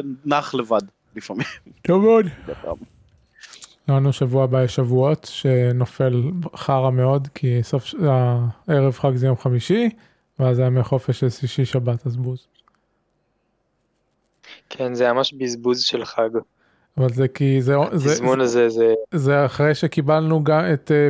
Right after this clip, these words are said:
Speaker 2: פסח ו-, ויום העצמאות, אה, באמצע השבוע, אז, אה, אז שבוע יוצא סוף שבוע.
Speaker 3: ברור, ברור, זה, זה תמיד עניין של, אה, פעם ככה ופעם ככה.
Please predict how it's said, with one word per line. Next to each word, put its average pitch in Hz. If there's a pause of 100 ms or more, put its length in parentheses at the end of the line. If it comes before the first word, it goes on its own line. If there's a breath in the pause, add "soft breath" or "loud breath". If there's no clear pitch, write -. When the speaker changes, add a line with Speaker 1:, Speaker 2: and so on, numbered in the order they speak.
Speaker 2:
פסח 156
ו-, 139 (840 soft breath)
ויום 135
העצמאות, 143
אה, 131
באמצע 127
השבוע, 123
אז, 123
אה, 127
אז 123
שבוע 127 (320)
יוצא 135
סוף 143
שבוע. 156 (2000)
Speaker 3:
ברור, 156
ברור, 135
זה, 110
זה 113
תמיד 139
עניין 127
של, 120
אה, 110 (540)
פעם 135
ככה 135
ופעם 120
ככה. 113